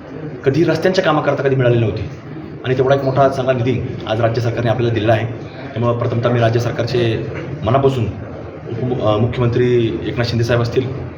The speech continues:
उपमुख्यमंत्री फडणवीस साहेब आणि राज्याचे कर्तव्यदक्ष आणि लोकप्रिय उपमुख्यमंत्री अर्थमंत्री अजितदादा पवार साहेब असतील, हे सरकारमध्ये काम करत असताना तिघांच्या माध्यमातून हा निधी आज नगर शहरापर्यंत आलेला आहे. आणि खरं तर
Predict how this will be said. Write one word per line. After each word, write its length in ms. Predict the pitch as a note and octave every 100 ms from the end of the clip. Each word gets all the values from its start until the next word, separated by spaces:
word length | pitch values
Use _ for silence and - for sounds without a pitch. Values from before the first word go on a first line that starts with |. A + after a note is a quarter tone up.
| - - -
उपमुख्यमंत्री 720 | - B2+ B2 - A#2 B2+ B2
फडणवीस 480 | A#2+ - A2 A#2+ C#3
साहेब 720 | B2 F#2 - - - - -
आणि 260 | G#2 A2+ A#2+ A#2 -
राज्याचे 460 | G#2+ A2+ C#3 C3+ A2+ - - - - -
कर्तव्यदक्ष 520 | A#2 C3 C3+ C3 -
आणि 420 | C3 C3 C3 C3 - F2+
लोकप्रिय 360 | A2 D3 D3 C#3+
उपमुख्यमंत्री 560 | C#3 B2+ C3 A#2+ B2+
अर्थमंत्री 460 | C3 B2+ B2 A2+ B2
अजितदादा 300 | A2+ A#2+ A#2+
पवार 180 | A#2 A2+
साहेब 180 | A#2 G2+
असतील, 240 | G2+ F#2 - - - - - -
हे 280 | D3+ E3+ -
सरकारमध्ये 460 | - B2+ E3 E3 D#3+
काम 160 | D3 C#3
करत 160 | C#3
असताना 260 | - C#3 C3
तिघांच्या 280 | B2+ B2+ B2+
माध्यमातून 320 | A#2+ B2 B2
हा 60 | A2+
निधी 320 | A2+ B2 A2+ - - - -
आज 180 | A2
नगर 180 | A#2 C3
शहरापर्यंत 500 | B2+ C3 C3+ C#3 C3+
आलेला 200 | B2 A2
आहे. 260 | G2+ - - - - - -
आणि 100 | A#2+
खरं 200 | A#2 B2+
तर 180 | C#3+ D3